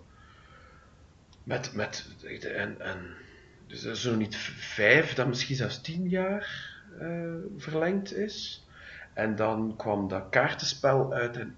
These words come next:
iedereen, maar echt letterlijk iedereen speelde dat. Eh, de, de, de comicshop waar ik toen werkte, kregen we voor het eerst in jaren jongeren dan, eh, vijfentwintig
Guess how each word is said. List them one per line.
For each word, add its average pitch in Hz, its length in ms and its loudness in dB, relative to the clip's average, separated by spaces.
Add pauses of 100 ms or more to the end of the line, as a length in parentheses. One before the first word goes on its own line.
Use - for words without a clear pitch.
iedereen, 156 920 6
maar 107 280 0
echt - 440 2
letterlijk 110 1040 2
iedereen 120 560 0
speelde 135 480 0
dat. 139 440 -6 (680)
Eh, - 120 -4 (460)
de, - 300 -2
de, 98 180 2
de 90 200 -2
comicshop 135 480 4
waar 113 160 0
ik 117 100 -6
toen 131 260 -2
werkte, 110 960 2
kregen 110 480 -2
we 95 60 -6
voor 98 180 -8
het 98 100 -10
eerst 113 400 -2
in 104 220 -2
jaren 110 840 4
jongeren 107 520 0
dan, 87 400 0
eh, 76 200 -2
vijfentwintig 107 1000 0